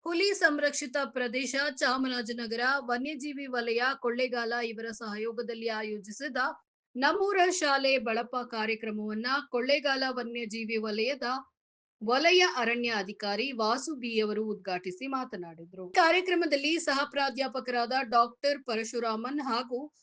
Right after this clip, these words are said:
ಉಪವ್ಯವಸ್ಥಾಪಕರಾದ ಶಿವರಾಜ್ ಕುಮಾರ್, ಎಂ ಬಿ ಫಾದರ್ ಪೌಲ್, ರೋಟರಾಕ್ಟ್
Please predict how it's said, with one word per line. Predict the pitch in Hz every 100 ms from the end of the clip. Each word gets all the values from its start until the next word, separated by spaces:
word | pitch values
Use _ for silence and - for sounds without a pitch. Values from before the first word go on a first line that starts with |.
| _ -
ಉಪವ್ಯವಸ್ಥಾಪಕರಾದ | 285 359 359 294 254 269 - 247 254 247 240 220 214 262
ಶಿವರಾಜ್ | 277 262 233 254 269 262
ಕುಮಾರ್, | - 214 214 277 - _ _ 262
ಎಂ | 269 311
ಬಿ | 349 359
ಫಾದರ್ | - 247 226 247 247
ಪೌಲ್, | - 226 233 277 - _ 240
ರೋಟರಾಕ್ಟ್ | 277 294 - 339 320 311 311